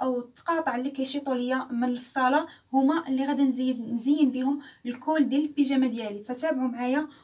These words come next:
وغتشوفوا الطريقه اللي هي جد جد سهله وبسيطه. غير كنحتاج فيها غير طرف ديال الثوب شايط ليا،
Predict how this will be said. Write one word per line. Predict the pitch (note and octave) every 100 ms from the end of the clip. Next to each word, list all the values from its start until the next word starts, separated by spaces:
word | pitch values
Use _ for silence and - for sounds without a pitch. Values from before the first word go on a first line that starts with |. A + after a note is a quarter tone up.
| _
وغتشوفوا | B3+ C#4 C#4 D#4 D#4+
الطريقه | - D4 D4 D#4+
اللي | D4 B3+
هي | C4+ C#4 C#4
جد | C4 C4 D4+
جد | A#3+ C#4+
سهله | - C#4 B3+ D4+ -
وبسيطه. | C#4 C#4 C#4 A#3 G#3+
غير | G#3
كنحتاج | - C4+ - D4
فيها | - C4+
غير | B3+ D#4
طرف | D4+ C#4+
ديال | A3+ B3
الثوب | - B3+
شايط | B3+ B3+ B3+
ليا، | C4